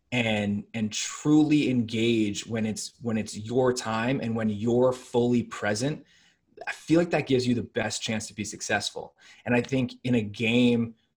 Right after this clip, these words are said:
that is very easy to be pulled out of the present, and, like, this is, like, the most common phrase I'm probably saying in, in, in, in work, like, each day is, like, you,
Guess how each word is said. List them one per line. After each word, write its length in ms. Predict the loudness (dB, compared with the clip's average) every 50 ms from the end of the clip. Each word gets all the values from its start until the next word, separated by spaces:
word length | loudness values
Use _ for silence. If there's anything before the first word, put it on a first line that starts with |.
| _ _ -6
that 500 | 0 2 4 4 4 4 2 -2 -6 _ _ _ -4
is 180 | -4 -4 -4
very 440 | -4 -4 -2 0 4 4 6 4 4
easy 420 | 2 0 0 0 0 0 0 0 -2
to 120 | -2 -2
be 200 | -4 -4 -4 -6 -10
pulled 540 | -18 -16 -6 -2 0 2 2 2 0 -2 -4 -6 -4
out 180 | 0 2 2
of 60 | 2 2
the 60 | 0
present, 460 | -2 2 2 2 2 2 -2 -6 -8 -12 -18 _ _ _ _ _ _
and, 180 | -4 -2 0 0 0 0 0
like, 180 | 0 0 0
this 180 | 0 -2 -2 -2
is, 80 | -2 -2
like, 120 | -4 -2
the 60 | -4 -4
most 180 | -6 -6 -8
common 300 | -8 -8 -6 -6 -6 -6
phrase 240 | -4 -4 -4 -4 -4
I'm 80 | -6 -10
probably 240 | -8 -8 -8 -8 -8
saying 300 | -8 -8 -8 -8 -8 -8
in, 120 | -10 -10 -12 _ _ _
in, 160 | -8 -8 -8
in, 280 | -8 -8 -8 -8 -8 -8 -8
in 140 | -8 -6 -4
work, 280 | -4 -4 -4 -6 -10 -10
like, 140 | -8 -8 -6
each 180 | -6 -8 -6 -6
day 180 | -4 -4 -4
is, 140 | -4 -4 -4
like, 200 | -6 -6 -8 -10 _ _ _ _ _ _ _
you, 300 | -4 0 0 0 0 -2